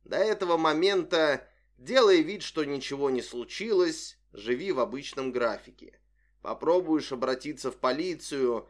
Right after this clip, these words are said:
или администрацию отеля, тебе же хуже.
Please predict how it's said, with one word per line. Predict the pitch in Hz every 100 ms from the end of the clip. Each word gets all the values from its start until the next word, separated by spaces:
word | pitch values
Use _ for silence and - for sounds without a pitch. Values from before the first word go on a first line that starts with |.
| _
или | 123 131
администрацию | 131 131 143 139 - 139 131 - 139 131
отеля, | 131 233 226 156 107 - _ _
тебе | - 262 226 190
же | 139
хуже. | - 120 104 95 -